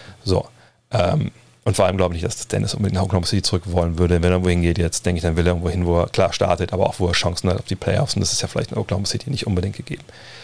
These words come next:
So, kommen wir also, warum sollten die Lakers denn eigentlich, äh, Kemba Walker haben wollen? Ähm, ist er der klar bessere Point Guard als, als Dennis Schröder?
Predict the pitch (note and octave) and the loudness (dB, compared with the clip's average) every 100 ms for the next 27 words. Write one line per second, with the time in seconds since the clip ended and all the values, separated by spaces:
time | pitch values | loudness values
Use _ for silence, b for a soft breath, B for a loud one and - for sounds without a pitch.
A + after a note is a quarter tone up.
0 | B B - G#2+ B B B B B B | B B -2 -2 B B B B B B
1 | B B _ _ _ - C3+ C3+ A#2 G#2 | B B _ _ _ 2 4 4 2 2
2 | A#2 B2 G#2+ A2+ A#2 A#2+ G#2+ A2 G#2 - | 4 4 4 4 4 2 2 2 0 0
3 | - G#2+ G#2+ G#2 - G#2 - G2+ G2+ A2+ | 0 2 2 0 -2 -2 0 2 2 2
4 | - A2 A#2 - - - B B B B | 2 0 0 -4 -8 -14 B B B B
5 | B - - - - - _ _ _ _ | B -12 -10 -10 -14 -18 _ _ _ _
6 | _ - B2+ C3+ B2 A2+ - - G#2+ A2+ | _ 0 2 4 4 4 2 -2 2 4
7 | C#3 B2 - A2+ - B2+ D3 C3 A#2 A#2 | 4 2 2 0 2 0 2 4 4 4
8 | - - A2+ G#2+ G#2+ - - - - - | -2 0 4 4 2 -2 -4 -6 -6 -2
9 | - A2 G#2+ - C3+ C#3+ C3 | 2 2 2 2 6 6 4